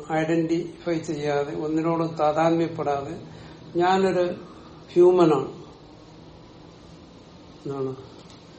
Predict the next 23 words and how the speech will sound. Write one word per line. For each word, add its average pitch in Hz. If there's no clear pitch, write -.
more 190
human 160
എന്ന് 143
പറയും, 135
ഞാൻ 156
കൂടുതൽ, 180
ഞാൻ 175
കൂടുതലൊരു 190
മനുഷ്യനാണ്, 175
ആ 160
മനുഷ്യനെന്നുള്ള 185
ഭാവത്തിൽ 170
നിന്നാണെങ്കിൽ 160
അപ്പൊ 139
അയാൾ 151
പറയുന്ന 170
ആശയങ്ങളും 175
അത് 175
തന്നെ 170
ആയിരിക്കണം. 151
അതിൽ 160
പിന്നെ 175
ഈ 170